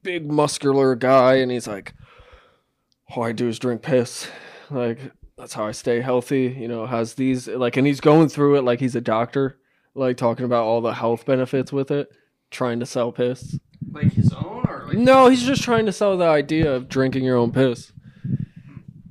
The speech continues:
Speaker 2: Oh, that's crazy.
Speaker 1: Yeah.
Speaker 2: I mean, just anybody, any random person,
Speaker 1: Mm-hmm.
Speaker 2: you know? Like, why go
Speaker 1: Well,
Speaker 2: in
Speaker 1: it's
Speaker 2: that
Speaker 1: TikTok. Like, these are all TikTok videos
Speaker 2: Like,
Speaker 1: that
Speaker 2: why
Speaker 1: they're
Speaker 2: go in that
Speaker 1: posting.
Speaker 2: urinal when you can go in my cup?
Speaker 1: Yeah,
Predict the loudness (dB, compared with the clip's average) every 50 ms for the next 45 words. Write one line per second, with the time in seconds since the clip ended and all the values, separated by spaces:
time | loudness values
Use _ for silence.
0 | -20 -20 -20 -20 -20 -20 -18 -16 -14 -14 -12 -10 -10 -10 -10 -10 -14 -16 -18 -20
1 | -20 -20 -20 -20 -16 -10 -8 -6 -6 -6 -6 -8 -10 -14 -16 _ -6 -4 -2 -2
2 | -4 -4 -8 -10 -10 -10 -10 -8 -8 -8 -6 -6 -6 -4 -4 -4 -4 -4 -6 -6
3 | -8 -8 -8 -8 -6 -6 -8 -8 -8 -10 -12 -12 -12 -12 -12 -12 -12 -12 -14 -14
4 | -14 -18 _ _ _ _ -8 -6 -4 -4 -4 -4 -6 -8 -12 _ _ _ _ _
5 | -12 -12 -10 -8 -8 -8 -8 -10 -12 -16 _ -10 -6 -6 -6 -6 -4 -2 0 0
6 | 0 2 4 6 6 6 6 4 4 2 2 2 4 4 4 4 4 2 0 0
7 | 0 0 0 0 2 2 4 4 4 4 4 2 0 -2 -2 0 0 -2 0 0
8 | -2 0 0 0 0 0 0 0 0 0 0 2 2 2 2 2 0 0 0 0
9 | -2 -2 -2 -4 -4 -6 -4 -6 -6 -6 -8 -10 -10 -12 -14 -14 -12 -10 -8 -6
10 | -6 -6 -6 -6 -8 -8 -4 -2 -2 0 -2 -2 -6 _ _ _ _ _ _ 0
11 | 4 6 6 6 6